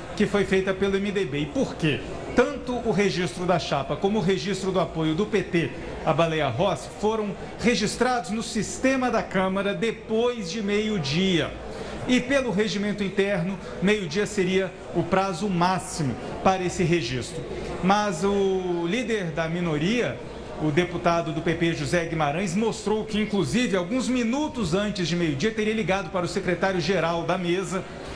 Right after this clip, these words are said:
dizendo que não estava conseguindo fazer o registro, que o sistema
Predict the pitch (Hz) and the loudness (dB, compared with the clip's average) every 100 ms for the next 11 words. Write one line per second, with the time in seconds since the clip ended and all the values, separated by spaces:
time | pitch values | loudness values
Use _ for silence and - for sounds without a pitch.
0 | - - - 151 233 196 135 208 226 165 | -10 -8 -4 2 4 2 4 2 2 -4
1 | 120 - - - 214 226 240 - - 240 | -8 -12 -14 -2 2 2 0 -2 2 2
2 | 208 214 202 202 185 202 190 165 160 185 | 0 -4 -4 -2 0 0 2 2 2 2
3 | 156 156 117 165 226 - 196 175 180 139 | 2 0 0 -2 0 -4 -2 -2 -2 0
4 | 180 170 160 | 0 2 0